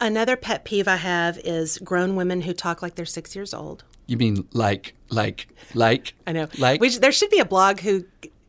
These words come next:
Speaker 1: who counts that, who has a running total of
Speaker 2: A
Speaker 1: the
Speaker 2: like-,
Speaker 1: word like.
Speaker 2: like-o-meter?
Speaker 1: <laughs> But it's the little girl talk that just makes me wanna go, "Come on, you're thirty."
Speaker 2: <laughs>
Speaker 1: Talk like you are thirty years old. That's so gross.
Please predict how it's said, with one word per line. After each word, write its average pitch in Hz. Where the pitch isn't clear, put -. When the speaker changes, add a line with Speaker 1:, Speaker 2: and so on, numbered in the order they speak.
Speaker 1:
who 208
counts 202
that, 165
who 208
has 180
a 180
running 185
total 175
of 151
Speaker 2:
A -
Speaker 1:
the -
Speaker 2:
like-, 110
Speaker 1:
word 160
like. 160
Speaker 2:
like-o-meter? 113
Speaker 1:
<laughs> -
But 277
it's 302
the 254
little 262
girl 208
talk 165
that 170
just 180
makes 175
me 185
wanna 165
go, 165
"Come 233
on, 208
you're 220
thirty." 220
Speaker 2:
<laughs> -
Speaker 1:
Talk 277
like 226
you 226
are 202
thirty 202
years 180
old. 165
That's 170
so 190
gross. 175